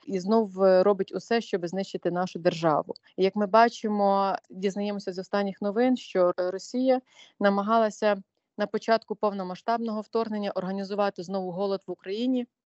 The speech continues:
знищуючи склади з зерном, елеватори, націлюючи свою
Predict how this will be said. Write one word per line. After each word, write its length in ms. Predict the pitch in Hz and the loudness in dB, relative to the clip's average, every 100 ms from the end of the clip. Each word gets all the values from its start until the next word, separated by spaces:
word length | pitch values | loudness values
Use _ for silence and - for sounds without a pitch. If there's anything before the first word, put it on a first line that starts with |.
| _ | _
знищуючи 920 | 175 202 214 208 202 185 - 196 175 - - - | -6 2 2 2 0 0 0 0 0 -2 -20 -20
склади 500 | - - 202 185 214 | -18 2 4 6 6
з 40 | 175 | 4
зерном, 460 | 190 202 240 247 | -4 0 0 0
елеватори, 840 | 185 180 175 220 233 226 208 202 202 _ _ _ | 0 -2 2 4 4 0 -4 -4 -6 _ _ _
націлюючи 840 | 196 196 226 208 202 - 196 196 | -8 -6 -6 -6 -6 0 2 2
свою 600 | 185 190 202 202 196 185 | -2 -6 -2 2 2 2